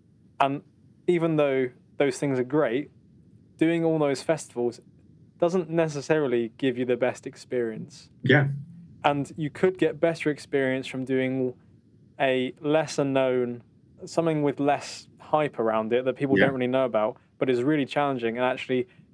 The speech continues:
Speaker 1: gives you way more experience and wisdom that actually would be,
Speaker 2: Yeah,
Speaker 1: would
Speaker 2: of
Speaker 1: be
Speaker 2: course.
Speaker 1: better. And it's
Speaker 2: Yeah.
Speaker 1: like, you need both. And I think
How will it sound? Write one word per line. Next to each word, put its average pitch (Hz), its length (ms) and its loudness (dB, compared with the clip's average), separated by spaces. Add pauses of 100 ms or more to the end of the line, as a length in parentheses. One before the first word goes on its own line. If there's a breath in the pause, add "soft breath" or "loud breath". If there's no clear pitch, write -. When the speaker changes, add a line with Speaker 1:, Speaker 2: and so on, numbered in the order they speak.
Speaker 1:
gives 131 260 0
you 131 120 0
way 127 240 2
more 120 360 0 (200)
experience 127 520 -2
and 120 160 -6
wisdom 113 440 -4
that 131 240 -2
actually 131 240 -10
would 117 160 0
be, 110 60 2
Speaker 2:
Yeah, 135 240 4
Speaker 1:
would 131 80 -2
Speaker 2:
of - 40 -2
Speaker 1:
be 117 40 -2
Speaker 2:
course. 139 320 2
Speaker 1:
better. 104 140 -12 (400 soft breath)
And 135 120 0
it's 139 140 -2
Speaker 2:
Yeah. 147 80 4
Speaker 1:
like, 131 200 0 (100)
you 139 140 -2
need 156 320 0
both. 143 520 -2
And 139 100 0
I 131 80 2
think 156 420 -4